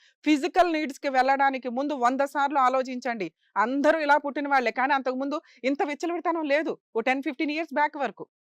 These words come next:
ఇప్పుడు ఎందుకు ఇంత విచ్చలవిడితనం వచ్చేసింది మీకు? ఆ, ఆ ఫెసిలిటీస్ దొరుకుతున్నాయి, అబ్బాయిలు దొరుకుతున్నారు, అమ్మాయిలు దొరికేస్తున్నారు, సోషల్ మీడియాలో దొరుకుతున్నారు, ఫెసిలిటీస్ దొరుకుతున్నాయి. ఆ, ఏదో ఓయో రూమ్ లో గోంగూర రూమ్ లో అనుకొని వెళ్ళిపోతున్నారు.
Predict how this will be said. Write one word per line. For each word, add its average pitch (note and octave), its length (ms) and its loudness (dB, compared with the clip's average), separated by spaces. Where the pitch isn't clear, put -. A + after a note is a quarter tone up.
ఇప్పుడు E4+ 240 0
ఎందుకు F#4 220 0
ఇంత F4+ 140 -2
విచ్చలవిడితనం E4+ 600 -2
వచ్చేసింది D4 420 -6
మీకు? A3 180 -4
ఆ, G3+ 60 2
ఆ G3 60 4
ఫెసిలిటీస్ E4 540 2
దొరుకుతున్నాయి, C#4 460 -2
అబ్బాయిలు D4 300 4
దొరుకుతున్నారు, C#4+ 420 0
అమ్మాయిలు C#4+ 320 0
దొరికేస్తున్నారు, D4 600 -4
సోషల్ D4 340 2
మీడియాలో E4 320 0
దొరుకుతున్నారు, C4 640 -4
ఫెసిలిటీస్ F4+ 440 2
దొరుకుతున్నాయి. E4+ 440 0
ఆ, C4+ 120 4
ఏదో D4 180 4
ఓయో E4 220 4
రూమ్ E4 200 0
లో D#4+ 60 4
గోంగూర D4 340 2
రూమ్ D4+ 160 -6
లో D4 60 2
అనుకొని C#4+ 300 0
వెళ్ళిపోతున్నారు. C4+ 640 0